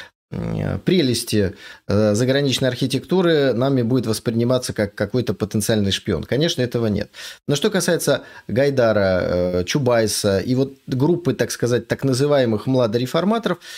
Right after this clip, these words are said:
здесь как раз зависимость прослеживается четкая. Люди ездили на определенные стажировки, общались с западными экономистами. Все это происходило в городе Вена. После этого они приехали, и именно тех, кто был в этой группе,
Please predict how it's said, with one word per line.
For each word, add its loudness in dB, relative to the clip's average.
здесь 0
как -2
раз 0
зависимость 0
прослеживается 0
четкая. -2
Люди 2
ездили 2
на 2
определенные 0
стажировки, 0
общались 0
с -4
западными 2
экономистами. 0
Все 0
это -10
происходило 0
в -2
городе 0
Вена. 2
После 2
этого 0
они 2
приехали, 0
и 2
именно 2
тех, -2
кто -2
был 2
в 0
этой 0
группе, -2